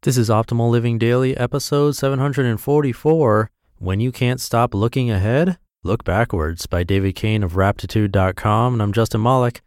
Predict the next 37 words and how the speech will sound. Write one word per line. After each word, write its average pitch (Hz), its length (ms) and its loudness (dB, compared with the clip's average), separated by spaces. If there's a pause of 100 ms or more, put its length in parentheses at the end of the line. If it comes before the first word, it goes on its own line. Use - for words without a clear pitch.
(280)
Happy 131 260 -2
Sunday, 170 680 2
happy 147 280 -2
Christmas 165 460 -4
Eve. 131 400 -2 (440)
Welcome 131 300 0
to 127 80 -2
the 123 100 0
podcast 131 460 0
where 127 100 2
I 113 40 2
simply 127 340 -2
read 123 300 -2
blogs 131 320 0
to 131 80 -6
you 120 100 0
for 95 160 -2
free, 160 520 0 (300)
like 107 220 0
a 95 140 2
gigantic 123 680 0
ongoing 131 540 0
audiobook 123 560 2
with 95 140 -4
many 131 340 -2
different 120 300 0
authors. 104 540 -2 (420)
Today's 98 280 0
post 98 280 0
being 98 160 0
from 90 180 0
David 101 320 2
Kane 113 240 -2
of 82 80 -4
Raptitude 95 560 0
dot 80 240 0
com. 95 460 -2